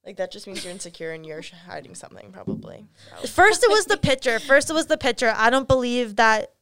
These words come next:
Speaker 2: you are crying right now in this moment. That's a saved picture from your camera roll, crying, bawling your
Speaker 1: Then
Speaker 2: eyes
Speaker 1: ask
Speaker 2: out.
Speaker 1: for
Speaker 2: Then, then I don't believe you FaceTime me right now while you're in line with all these people.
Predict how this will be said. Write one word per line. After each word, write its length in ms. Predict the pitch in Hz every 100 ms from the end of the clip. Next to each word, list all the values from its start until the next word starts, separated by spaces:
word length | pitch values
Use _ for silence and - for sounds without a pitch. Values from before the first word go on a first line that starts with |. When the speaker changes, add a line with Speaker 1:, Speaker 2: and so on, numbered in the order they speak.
| _ _
Speaker 2:
you 480 | 208 226 233 220 226
are 120 | 233
crying 480 | - 233 220 220 208
right 240 | 226 226
now 180 | 226 220
in 140 | 226 214
this 200 | 220 226
moment. 340 | 226 214 202
That's 180 | 214 214
a 60 |
saved 400 | 214 - 220 208
picture 380 | - 220 - 214
from 180 | 208 214
your 160 | 208 214
camera 400 | - 220 208 196
roll, 380 | 190 190 196
crying, 480 | 220 - 220 214 208
bawling 240 | 202 208 208
your 80 |
Speaker 1:
Then 100 | 233
Speaker 2:
eyes 160 | 214 220
Speaker 1:
ask 100 | 190 196
Speaker 2:
out. 140 | 214
Speaker 1:
for 380 | 190 175 180 196 - _ _ -
Speaker 2:
Then, 680 | 220 254 302 269 254 254 262 _ _ _ 226
then 380 | 247 269 247 233
I 140 | 233
don't 220 | 240 240
believe 340 | 247 240 233 220
you 440 | 233 226 220 226 -
FaceTime 360 | 240 233 - 226
me 100 | 220
right 220 | 220 220
now 480 | 214 214 208 202 -
while 220 | - 220 233
you're 160 | 220
in 160 | 214 202
line 500 | 196 226 196 190 208
with 100 | 208
all 60 | 208
these 160 | 214
people. 600 | - 233 214 196 196 220